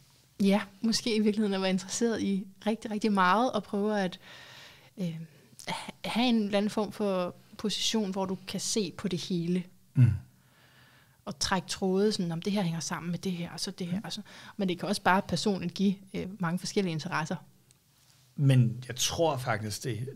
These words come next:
Speaker 2: det jeg mener også med, altså, kreativitet har altid været sådan en vigtig ting for mig. Der
Speaker 1: Ja.
Speaker 2: trækker jeg på kryds og tværs. Altid.
Speaker 1: Ja.
Speaker 2: Altså, så det
Speaker 1: Så hvad, du har været musiker, var det også noget med, altså, du skrev også psykologi og samfunds-, du er bare interesseret i meget, eller hvordan?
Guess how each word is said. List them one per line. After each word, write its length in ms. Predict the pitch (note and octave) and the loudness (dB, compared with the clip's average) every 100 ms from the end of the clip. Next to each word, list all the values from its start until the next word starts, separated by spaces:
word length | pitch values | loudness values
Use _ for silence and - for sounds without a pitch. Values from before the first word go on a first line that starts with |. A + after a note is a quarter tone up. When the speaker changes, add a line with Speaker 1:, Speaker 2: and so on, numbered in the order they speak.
| - | -2
Speaker 2:
det 100 | B2 | 0
jeg 120 | A2+ | 4
mener 260 | A#2 A2 B2 | 2 2 -2
også 240 | A2+ A#2 B2+ | -2 0 2
med, 100 | A#2 A#2 C3 | 2 0 -6
altså, 200 | B2+ C3+ - | -6 -6 -2
kreativitet 600 | - C3+ C#3 C#3 F#3 G3 | 2 4 4 4 4 4
har 80 | C3 | 6
altid 280 | B2+ - | 4 4
været 360 | D3 A#2 A2 B2 - - - - - - - - | 2 0 0 -6 -12 -20 -20 -20 -20 -20 -20 -12
sådan 200 | - B2+ | 2 4
en 100 | B2 | 6
vigtig 260 | B2+ D#3 | 4 2
ting 200 | - C3+ - | -2 -4 -6
for 100 | A2+ | -8
mig. 180 | A2 - - | -8 -8 -2
Der 60 | - | 0
Speaker 1:
Ja. 40 | |
Speaker 2:
trækker 460 | G3 C#3+ A#2+ B2 C#3+ | 4 8 8 8 4
jeg 220 | B2+ C3 - - _ _ _ _ _ _ _ | 2 0 -8 -20 _ _ _ _ _ _ _
på 80 | - | -12
kryds 200 | B2+ A#2+ | -6 -6
og 60 | A2+ | -6
tværs. 440 | A2+ G#2 - - _ _ _ _ _ - | -8 -10 -12 -14 _ _ _ _ _ -6
Altid. 300 | A#2 - B2 - - _ _ | -6 -4 -6 -8 -16 _ _
Speaker 1:
Ja. 120 | G3 G3 - - - | -2 -2 -4 -20 -10
Speaker 2:
Altså, 140 | A#2 A#2 - - | -8 -8 -12 -14
så 180 | - | -6
det 680 | B2 B2+ D3 E3 C#3 A#2 A2 A#2 | -4 2 6 8 6 4 0 0
Speaker 1:
Så 80 | G#3 | 4
hvad, 120 | G#3+ | 6
du 240 | A#3+ G#3+ - | 6 2 0
har 140 | F#3 | -2
været 140 | G3 G#3 | 0 0
musiker, 320 | C#4+ C4+ G#3+ | 0 0 0
var 140 | F#3 | 2
det 100 | F#3+ | 2
også 120 | G#3 | 2
noget 100 | B3 | 2
med, 100 | A#3 G3+ - | 2 0 0
altså, 180 | G3 F#3+ | -4 -6
du 40 | F#3 | -8
skrev 260 | - F#3+ | -4 0
også 200 | F#3 G3 | 0 0
psykologi 540 | - G3+ F#3+ F3+ G#3 G#3+ | 0 0 0 -2 -4 -4
og 80 | F3+ | -4
samfunds-, 540 | F3+ F#3 G3 G3+ F#3 | -2 -2 -2 -4 -4
du 80 | G3+ | -2
er 20 | |
bare 140 | G3+ G#3 | 0 0
interesseret 340 | G3+ G3 A3 | 0 0 0
i 40 | |
meget, 280 | F#3 F3 G3+ | 0 0 -2
eller 100 | G#3 | -2
hvordan? 260 | F#3+ F#3+ | -4 -6